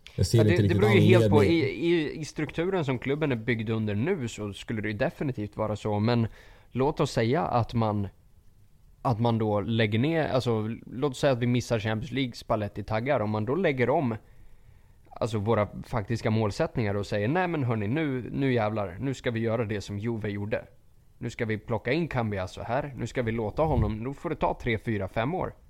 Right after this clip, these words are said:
Speaker 2: innan vi tar någonting. Men vi ska bygga därifrån. Successivt, och han kommer vara kvar oavsett vad fan som händer, den som inte gillar det, tagga. Och han kommer,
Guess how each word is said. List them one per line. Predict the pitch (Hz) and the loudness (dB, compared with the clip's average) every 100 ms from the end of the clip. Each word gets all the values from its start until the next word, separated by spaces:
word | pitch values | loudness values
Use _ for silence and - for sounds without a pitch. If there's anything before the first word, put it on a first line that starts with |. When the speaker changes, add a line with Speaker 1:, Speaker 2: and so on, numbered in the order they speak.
| - - | -20 -6
Speaker 2:
innan | 131 110 107 | -2 0 0
vi | |
tar | 104 170 | 0 2
någonting. | 151 98 - - - _ - | 2 -2 -4 -10 -16 _ -12
Men | - | -4
vi | 113 | -2
ska | 123 160 | 0 -2
bygga | 127 120 135 | 0 0 0
därifrån. | 120 107 104 - - - - - - - | 0 -2 -2 -6 -8 -12 -20 -20 -20 -14
Successivt, | - 156 - 147 160 185 - | -8 -8 -8 -6 -6 -6 -8
och | - 101 - | -8 -10 -8
han | 110 139 107 | -4 -2 -2
kommer | 123 110 | 0 0
vara | 101 | -2
kvar | - 120 156 | -2 -2 -2
oavsett | 113 107 98 131 - | -2 -4 -4 -6 -6
vad | 127 | -4
fan | 120 120 | -2 -2
som | 113 | -2
händer, | 113 147 131 | -2 0 -2
den | 98 101 | -2 -4
som | 104 | -4
inte | 98 | -4
gillar | 107 104 113 | -4 -2 -4
det, | - | -4
tagga. | 135 117 131 139 - - - - - - - - - | -6 -4 -4 -6 -10 -20 -20 -20 -20 -20 -20 -10 -2
Och | 123 | 0
han | 123 107 | 2 0
kommer, | - 110 104 | 0 -2 -4